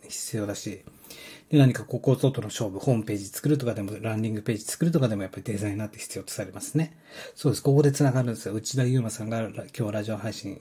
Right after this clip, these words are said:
やってた、えー、デザイン、デザインをできる人は強いという、いうお話ですよね。ということで、ね、今日は鳥山、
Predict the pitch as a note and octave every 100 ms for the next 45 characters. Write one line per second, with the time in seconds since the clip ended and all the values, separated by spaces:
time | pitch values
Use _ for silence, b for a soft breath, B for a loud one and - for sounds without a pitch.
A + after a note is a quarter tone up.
0 | A2+ G#2+ G2+ A2 G#2 A2+ G#2 - B B
1 | B - A#2+ G#2+ G#2+ B2 C3+ B2 - -
2 | _ - B2+ C#3 A#2+ G#2+ C3 C#3+ - A#2
3 | G#2+ B2 - E3+ C3+ - _ _ - -
4 | - G#2 F#2+ - - _ _ _ _ _
5 | _ _ _ A#2 G2+ F#2 - _ - A#2
6 | A2 G#2 - - - - D#3+ F#3 - B
7 | B B F3 D#3 A#2 F#2+ - - A#2 G#2
8 | G2+ F#2 F#2 - - - - - - C3
9 | G#2 A#2+ A#2 A2+ G#2+